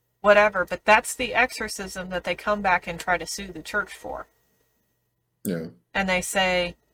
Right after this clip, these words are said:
Speaker 1: "Oh, it turns out she wasn't possessed. It was all of these psychological things going on, and the church actually caused her damage." And that's how Julia's sister, the lawyer, gets involved.
Speaker 2: Mm-hmm.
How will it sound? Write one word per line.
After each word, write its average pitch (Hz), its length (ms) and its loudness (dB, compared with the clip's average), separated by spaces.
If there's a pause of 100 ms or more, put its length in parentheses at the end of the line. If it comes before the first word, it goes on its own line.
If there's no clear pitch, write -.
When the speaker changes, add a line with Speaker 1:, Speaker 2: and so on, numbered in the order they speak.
(240)
Speaker 1:
"Oh, 220 160 4
it - 80 -4
turns 196 260 -4
out 160 160 0
she - 100 -12
wasn't 202 300 0
possessed. 170 760 -6 (520)
It 185 200 -2
was 175 200 -4
all 175 260 0
of 175 140 -8
these 165 560 -8 (420)
psychological 170 800 -2
things 170 380 -10
going 165 300 -6
on, 170 540 -2 (420)
and 196 160 2
the 175 80 0
church 190 300 -4
actually 170 600 -4
caused 175 420 -4
her 170 120 -8
damage." - 680 -12
And 190 140 -4
that's 185 220 -2
how - 340 0 (500)
Julia's 180 560 -4
sister, 175 480 -4
the 170 120 -8
lawyer, 185 380 -4
gets - 260 -12
involved. - 720 -14 (800)
Speaker 2:
Mm-hmm. 175 360 -10